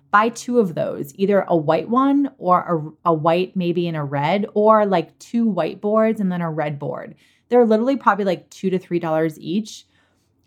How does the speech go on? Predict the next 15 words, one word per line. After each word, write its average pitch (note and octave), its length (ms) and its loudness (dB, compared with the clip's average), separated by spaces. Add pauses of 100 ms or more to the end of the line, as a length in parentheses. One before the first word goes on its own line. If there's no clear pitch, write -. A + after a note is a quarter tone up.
(120)
Basically, D4 720 2 (440)
what G3 180 0
you A#3 120 4
do F3+ 260 2
is E3+ 120 0
you E3+ 80 4
take F#3+ 280 -2
those B3 180 4
boards, F3 320 2
you F3 80 2
put F#3 180 0
one F3 220 2
against A#3+ 300 0
the C#4 60 2
wall, F3 640 4